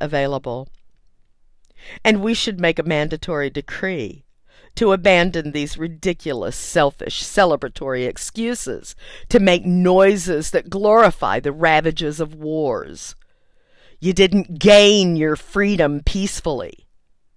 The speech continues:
but you could certainly choose to live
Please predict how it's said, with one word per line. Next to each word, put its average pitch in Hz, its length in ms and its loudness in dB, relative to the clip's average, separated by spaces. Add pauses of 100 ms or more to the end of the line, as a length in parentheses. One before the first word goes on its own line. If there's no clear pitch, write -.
(720)
but 156 180 -6
you 156 180 -4
could 151 240 -8
certainly 139 580 -8
choose 151 500 -8
to 147 140 -8
live 156 1000 -2